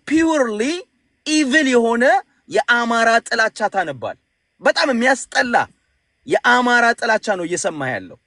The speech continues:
ይሄንን ወንድሜ እንዳልክ አንተ ጌታን ተቀብያለሁ ትላለህ አይደል? መጀመሪያ ከአማራ ጥላቻ ንጻ። ጌታ ኢየሱስ ክርስቶስ ሰው ሁሉ እኩል ነው ብሎ ነው የሚያስበው።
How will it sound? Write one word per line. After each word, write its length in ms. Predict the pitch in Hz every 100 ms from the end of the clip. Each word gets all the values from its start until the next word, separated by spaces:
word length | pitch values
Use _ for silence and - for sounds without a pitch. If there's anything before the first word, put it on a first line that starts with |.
| _ _ _ _ 202
ይሄንን 480 | 240 262 262 262
ወንድሜ 360 | 214 220 220 208
እንዳልክ 400 | 208 180 151 104 _ _ -
አንተ 220 | 208 233 240
ጌታን 300 | 202 226 202
ተቀብያለሁ 540 | 196 185 165 156 139 113
ትላለህ 300 | 98 92 123
አይደል? 180 | 233 - _ _ -
መጀመሪያ 680 | 220 202 269 254 269 247 202 254 _ -
ከአማራ 400 | 226 233 247 247 254
ጥላቻ 360 | - 233 220 - 220
ንጻ። 200 | 190 190 131 - _ _ _ _ _ _ 127
ጌታ 420 | 135 240 294 269 285
ኢየሱስ 360 | 269 269 285 269
ክርስቶስ 480 | - 262 - 302 320 - _ -
ሰው 160 | 277
ሁሉ 200 | 277 320 311
እኩል 240 | - 262
ነው 160 | 233 220
ብሎ 120 | 196
ነው 140 | 196 170
የሚያስበው። 420 | 147 - 85